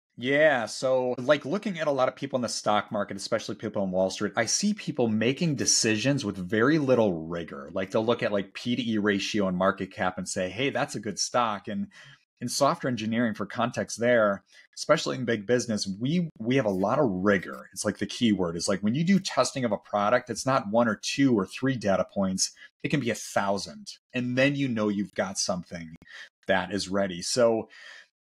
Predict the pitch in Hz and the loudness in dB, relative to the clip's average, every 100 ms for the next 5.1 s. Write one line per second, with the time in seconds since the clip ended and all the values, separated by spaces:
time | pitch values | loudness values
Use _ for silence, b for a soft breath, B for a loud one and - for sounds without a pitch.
0 | _ 120 117 127 127 131 123 117 - 107 | _ -2 0 -4 -2 -2 -2 -6 -6 2
1 | 110 113 110 113 107 107 107 104 113 117 | 4 4 0 -2 0 2 2 4 4 4
2 | 113 107 98 110 107 - 101 95 101 101 | 4 2 0 -2 -2 -2 -4 -4 -2 0
3 | 175 - 131 131 127 107 - 107 98 98 | -2 -2 2 2 2 -8 -2 0 0 -2
4 | 87 82 87 80 95 98 107 107 98 80 | -8 -8 -10 -2 0 0 4 6 4 0
5 | - | -8